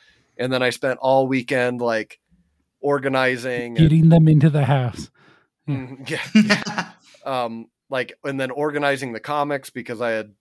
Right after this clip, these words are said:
Speaker 1: mixed 'em up when I moved them from one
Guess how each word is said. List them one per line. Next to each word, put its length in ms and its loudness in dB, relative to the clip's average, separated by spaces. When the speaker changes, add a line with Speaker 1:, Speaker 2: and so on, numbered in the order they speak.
Speaker 1:
mixed 360 -8
'em 100 -6
up 240 0
when 160 -6
I 220 -4
moved 380 -6
them 400 -4
from 600 -8
one 560 -2